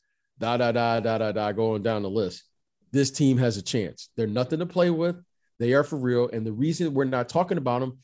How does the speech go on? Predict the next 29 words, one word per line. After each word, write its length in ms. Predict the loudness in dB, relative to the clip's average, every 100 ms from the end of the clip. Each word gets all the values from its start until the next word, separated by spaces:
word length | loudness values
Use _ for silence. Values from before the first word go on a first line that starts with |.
| _ -6
is 140 | -4
because 300 | -4 -4 -4
of 80 | -2
their 140 | 0
health. 300 | 2 0 -4 _ _ _ _ _ -8
They, 180 | -6 -6 -4
those, 300 | -2 -2 -6 -10
those 340 | -6 -6 -6 -16 -8
top 300 | -2 -2 0
players 460 | 2 2 0 -4 -12 _ _ _ _
in 140 | -6 -4
particular 460 | -4 -4 -2 -2
missed 240 | -2 -2 -2
a 40 |
lot 200 | 0 0
of 60 | 0
games. 440 | -2 -4 -10 -16 _ _ _ _ _ _ _ _ _ _ _ _ -10
And 320 | -4 -4 -4 -2
even 280 | 0 2
though 100 | 2
they 140 | 4 4
missed 260 | 2 0
a 40 | 0
lot 180 | 0 0
of 60 |
games, 380 | -2 -4 -4 -10 _ _
they're 120 | -10 -8
still 320 | 0 2 2
in 180 | 0